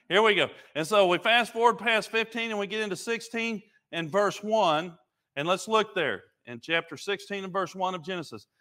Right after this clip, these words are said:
"Now Sarai, Abraham's wife,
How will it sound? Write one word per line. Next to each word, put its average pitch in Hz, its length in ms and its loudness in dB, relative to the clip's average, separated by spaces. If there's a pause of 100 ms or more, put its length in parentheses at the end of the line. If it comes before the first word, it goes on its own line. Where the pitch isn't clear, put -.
(200)
"Now 151 120 0
Sarai, 190 760 4
Abraham's 202 640 0
wife, 180 520 4